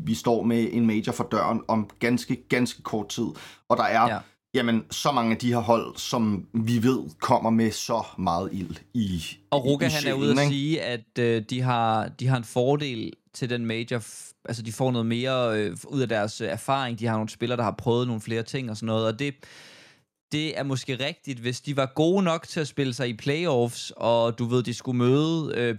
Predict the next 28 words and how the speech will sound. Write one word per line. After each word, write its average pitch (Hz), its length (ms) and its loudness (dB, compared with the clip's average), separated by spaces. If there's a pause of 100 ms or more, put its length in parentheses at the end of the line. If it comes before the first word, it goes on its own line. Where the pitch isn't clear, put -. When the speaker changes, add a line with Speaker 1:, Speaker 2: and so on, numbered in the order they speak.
Speaker 2:
Bate, 127 340 -2
som 123 160 -6
havde 113 240 2 (120)
lavet 123 200 0
et 127 60 -2
mi-, 113 180 -2
miracle 131 400 2 (160)
run, 120 200 0
eller 110 220 -2
Payne, 127 420 -2
eller 110 160 0
et 110 40 2
eller 113 180 -2
andet, 120 220 0 (460)
så, 127 220 -10
så 147 160 -6
kan 151 140 -2
vi 147 60 2
begynde 135 300 0
at 120 80 -2
snakke 135 360 -2
om, 123 140 2
at 110 120 0
erfaringen 117 480 -2
spiller 110 280 0
ind, 127 260 -4
men 113 180 -2
når, 113 400 4